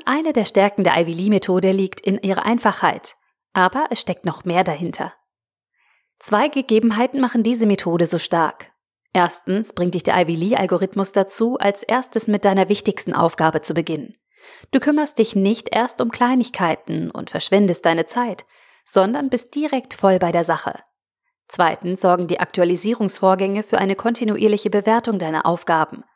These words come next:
Dadurch kümmerst du dich grundsätzlich nur um deine oberste Priorität. Daraus ergeben sich zahlreiche Vorteile für dich und deine Arbeitsweise.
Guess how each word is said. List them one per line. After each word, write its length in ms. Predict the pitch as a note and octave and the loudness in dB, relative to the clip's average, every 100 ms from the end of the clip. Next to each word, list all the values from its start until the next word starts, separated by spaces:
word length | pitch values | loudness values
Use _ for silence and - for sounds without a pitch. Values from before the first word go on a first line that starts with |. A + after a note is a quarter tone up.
| _ _ _ _ _ | _ _ _ _ _
Dadurch 360 | A3+ C4+ D4 - | 0 2 0 -2
kümmerst 340 | C#4 C4+ - | 0 0 0
du 60 | A#3 | -2
dich 160 | G#3+ | 0
grundsätzlich 640 | - F#3+ F#3 F#3+ - F3+ - | 0 0 0 -2 0 -4 -2
nur 280 | F#3+ C4 D4 | -2 -2 -2
um 120 | B3+ | -2
deine 260 | A#3 A3 | 0 0
oberste 400 | - G3 F3 - | 2 2 0 -4
Priorität. 800 | - - E3 D#3+ D#3 - - - _ _ _ _ _ _ _ _ _ _ | -10 -8 -8 -8 -10 -10 -10 -14 _ _ _ _ _ _ _ _ _ _
Daraus 440 | F#3+ E3+ F#3 B3+ | 0 2 2 0
ergeben 320 | - - G3+ G3+ | 0 0 0 2
sich 200 | F3 - | 0 2
zahlreiche 460 | F#3 F3+ F#3 G#3 | 2 2 2 0
Vorteile 460 | - G#3+ - A#3+ F3+ | 0 0 2 0 -2
für 160 | - | -4
dich 240 | D#3 F#3+ F3+ | -2 -2 -2
und 140 | E3+ | -2
deine 200 | E3 E3+ | 0 0
Arbeitsweise. 760 | F#3 F#3+ E3+ - E3 E3 D3 | 0 0 0 0 0 0 -2